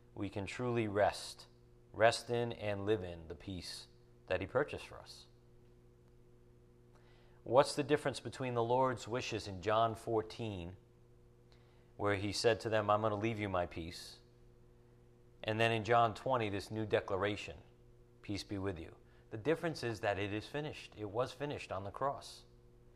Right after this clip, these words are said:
Everything changed. Everything that was planned, everything that was talked about for thousands of years by God,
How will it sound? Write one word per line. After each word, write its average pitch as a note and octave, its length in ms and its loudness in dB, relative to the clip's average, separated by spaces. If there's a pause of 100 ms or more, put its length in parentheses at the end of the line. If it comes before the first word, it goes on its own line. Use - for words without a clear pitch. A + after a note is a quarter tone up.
(720)
Everything D#3+ 480 4
changed. - 500 -6 (1500)
Everything D#3 400 6
that A#2 120 2
was G#2+ 100 -2
planned, E3+ 440 2
everything B2 280 4
that G#2 80 -2
was E2+ 120 -6
talked - 280 4
about D3+ 220 6
for A#2 80 0
thousands B2+ 480 4
of A#2+ 100 -4
years C#3+ 460 -2 (800)
by C3 200 12
God, C3+ 460 12